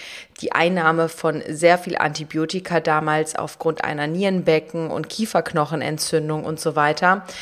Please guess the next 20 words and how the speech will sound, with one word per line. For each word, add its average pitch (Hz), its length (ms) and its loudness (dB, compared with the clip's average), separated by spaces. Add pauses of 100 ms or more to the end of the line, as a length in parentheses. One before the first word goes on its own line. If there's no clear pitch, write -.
(280)
einfach 170 420 0
auch 160 120 4
die - 180 -6
Darmflora 156 720 0
extrem - 580 -2
zerstört - 580 -2
hat. - 200 -10
Und - 160 -6
da 131 220 2
fängt 170 440 -2
es 170 200 -2
dann 151 200 4
im 165 160 -2
Grunde 160 280 4
schon 156 280 2
an, 87 260 0
ja, 143 160 0
also 151 260 2
gerade 156 360 4
Antibiotika 160 1040 0